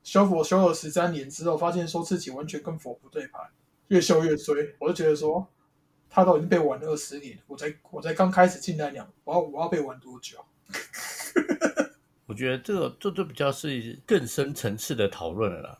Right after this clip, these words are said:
Speaker 2: 对吧？
Speaker 1: 对啊。
Speaker 2: 但是我觉得，毕竟我们做这节目只是说给大家一些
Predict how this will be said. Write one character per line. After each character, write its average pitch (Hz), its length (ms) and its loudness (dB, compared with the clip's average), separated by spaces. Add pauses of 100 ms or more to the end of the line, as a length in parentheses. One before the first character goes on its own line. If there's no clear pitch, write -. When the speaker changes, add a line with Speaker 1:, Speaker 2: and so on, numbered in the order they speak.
Speaker 2:
对 156 100 -12
吧？ 156 80 -6
Speaker 1:
对 131 80 -8
啊。 - 160 -12 (180)
Speaker 2:
但 - 80 -20
是 - 120 -16
我 - 40 -20
觉 113 100 -4
得， 113 180 -2
毕 147 100 -4
竟 151 100 -4
我 123 60 -2
们 95 140 -2
做 135 120 -4
这 123 140 -2
节 110 140 -2
目 107 160 -6
只 87 160 -12
是 98 100 -8
说 92 400 -6 (300)
给 95 160 -2
大 117 160 -4
家 117 180 -4
一 113 60 -4
些 107 440 -4